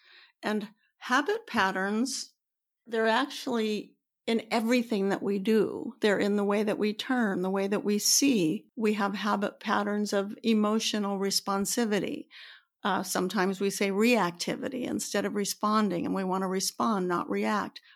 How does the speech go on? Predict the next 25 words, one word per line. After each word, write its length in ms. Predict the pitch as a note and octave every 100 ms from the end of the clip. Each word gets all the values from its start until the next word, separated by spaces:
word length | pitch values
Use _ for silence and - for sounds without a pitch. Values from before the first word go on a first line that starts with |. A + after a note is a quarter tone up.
| _
Those 180 | G#3+ A3
are 60 | C#4
habit 400 | A3 G#3 B3 B3
patterns. 720 | - - - - A3 - - - - - -
We 100 | G#3
have 240 | G#3 G3
habit 440 | - G#3 G#3 -
patterns 480 | - G3+ G#3+ G#3+ G#3
in 120 | G3+
how 180 | G3 G3+
we 140 | G3+ G3+
sense 400 | - A#3+ F4+ -
ourselves 640 | - A#3 - - - G#3+
and 180 | G3 F#3+ - _ -
whether 280 | A3 G#3+ G#3+
or 60 |
not 240 | G#3 G#3 -
we're 200 | G3+ -
able 440 | G#3 C4 D4 G3
to 220 | F#3+ G3+ F#3
access 640 | G3 G#3+ - G3+ F#3 - - -
our 260 | G3+ F#3+
sensory 460 | G3 - G#3+ - G#3
motor 320 | G3+ F#3 F3+
system. 720 | F#3 - C#4 - - - -